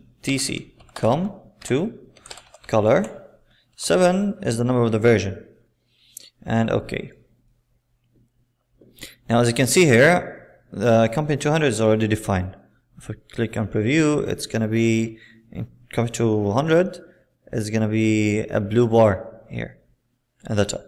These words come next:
because it's defined. Well, we'll show how it is. Now, let's add another company called five hundred fifty. Okay. And let's choose a color.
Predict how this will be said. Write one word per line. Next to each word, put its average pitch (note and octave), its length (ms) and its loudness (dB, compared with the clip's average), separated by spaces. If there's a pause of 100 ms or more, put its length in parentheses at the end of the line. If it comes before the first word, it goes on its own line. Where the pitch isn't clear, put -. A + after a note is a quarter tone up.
(260)
because G#2 240 -6
it's G2 100 -10
defined. - 360 -16
Well, G3+ 160 2
we'll A#2 180 0
show - 180 -6
how A2 120 -8
it - 120 -16
is. - 140 -18 (840)
Now, G#2+ 440 2
let's C3+ 280 2
add D#3 140 4
another A2+ 260 6
company C#3 640 -4
called A2+ 320 2
five A2 180 0
hundred G2+ 220 -2
fifty. - 520 -4 (540)
Okay. - 300 -6 (1040)
And B2+ 840 2
let's C#3 280 0
choose C3 160 0
a A#2+ 60 -6
color. - 400 -6